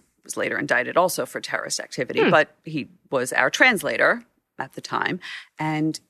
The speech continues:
Speaker 1: I really wanted to make a picture that looked like prison. And we were led into this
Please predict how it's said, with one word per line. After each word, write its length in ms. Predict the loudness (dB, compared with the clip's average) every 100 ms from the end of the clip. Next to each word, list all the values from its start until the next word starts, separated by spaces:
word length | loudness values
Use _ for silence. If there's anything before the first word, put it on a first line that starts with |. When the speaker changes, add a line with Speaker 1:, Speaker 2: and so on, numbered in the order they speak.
| _ -16
Speaker 1:
I 460 | -12 -10 -10 -12 -14 -10
really 580 | -8 0 2 2 2 -2
wanted 480 | 0 2 2 0 -4
to 100 | -2
make 260 | -2 -2
a 60 | -8
picture 480 | -8 -4 -2 -4 -2
that 180 | -4 -2
looked 320 | -4 -4 -4
like 340 | -2 -2 -4 -6
prison. 420 | -4 -2 -4 -6 _ _ -16 -14 -8 2
And 160 | 4
we 120 | 4
were 140 | 2 0
led 440 | 2 4 4 2 0
into 260 | 0 2 -4
this 320 | -4 -4